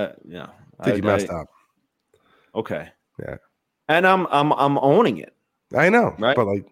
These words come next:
Speaker 1: But
Speaker 2: yeah.
Speaker 1: if I had my Sparks machine in the truck, I could have plugged it in and
Speaker 2: Help the
Speaker 1: these
Speaker 2: boys
Speaker 1: kids
Speaker 2: out.
Speaker 1: help the boys out, and I didn't. So that's on me as a coach. Luckily, um, we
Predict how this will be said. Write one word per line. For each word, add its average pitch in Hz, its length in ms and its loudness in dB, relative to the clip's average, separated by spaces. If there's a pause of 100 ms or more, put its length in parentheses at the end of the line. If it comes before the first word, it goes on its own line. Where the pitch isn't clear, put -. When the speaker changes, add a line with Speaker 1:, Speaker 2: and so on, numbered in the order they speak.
Speaker 1:
But 135 120 6
Speaker 2:
yeah. 156 120 2
Speaker 1:
if 139 120 -2
I 131 120 4
had 139 240 0
my 135 120 -2
Sparks 131 440 -2
machine 110 320 -8
in 123 180 -6
the 139 80 -4
truck, 98 460 -6
I 104 80 -4
could 117 160 -8
have - 80 -8
plugged 135 340 -2
it 113 100 -4
in 104 240 -6 (640)
and 104 580 -4 (200)
Speaker 2:
Help 95 140 -12
the - 80 -2
Speaker 1:
these 101 100 -4
Speaker 2:
boys 135 140 4
Speaker 1:
kids 135 100 4
Speaker 2:
out. 185 180 4 (540)
Speaker 1:
help 135 180 2
the 135 80 -2
boys 131 300 -2
out, 170 320 -2
and 117 180 -4
I 123 80 -2
didn't. 120 420 -2 (160)
So 107 460 -2 (300)
that's 135 240 0
on 147 180 0
me 139 140 -4
as 135 100 -6
a 135 60 -6
coach. 113 440 -4
Luckily, 110 720 -4 (540)
um, 92 640 -8 (400)
we 104 460 -6